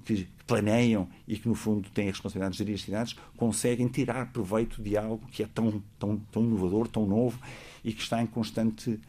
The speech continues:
eh, crescimento, não é? Eh, mas as cidades vão ter que ter a capacidade de gerir melhor a informação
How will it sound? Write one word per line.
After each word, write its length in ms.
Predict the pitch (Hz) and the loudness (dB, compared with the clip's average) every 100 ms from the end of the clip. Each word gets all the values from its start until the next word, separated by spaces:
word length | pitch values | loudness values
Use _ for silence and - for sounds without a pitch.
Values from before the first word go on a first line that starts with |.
| - - - - | -20 -18 -12 -4
eh, 680 | 110 107 104 107 104 107 104 | -2 0 -2 -4 -4 -4 -6
crescimento, 460 | - 135 104 80 82 | -2 2 2 0 -6
não 100 | 82 | -8
é? 100 | 98 - - - - - | -10 -14 -20 -20 -12 -2
Eh, 280 | 98 95 90 | 2 2 2
mas 240 | 110 104 - | 2 0 -4
as 80 | |
cidades 320 | - 107 127 131 | -4 -2 -2 0
vão 160 | 127 | -2
ter 280 | 123 127 123 | 0 0 0
que 120 | 127 | -2
ter 220 | - 123 | -2 0
a 60 | 101 | 2
capacidade 760 | 107 - 107 110 104 123 120 | 0 -4 -4 -2 0 0 0
de 320 | 110 110 123 127 - - - - - | 0 2 0 -2 -12 -20 -20 -18 -10
gerir 400 | 110 113 117 120 | -2 2 2 2
melhor 280 | 107 110 117 | 4 4 8
a 40 | |
informação 840 | 135 139 - 123 110 - 107 110 | 6 6 4 2 2 2 0 -2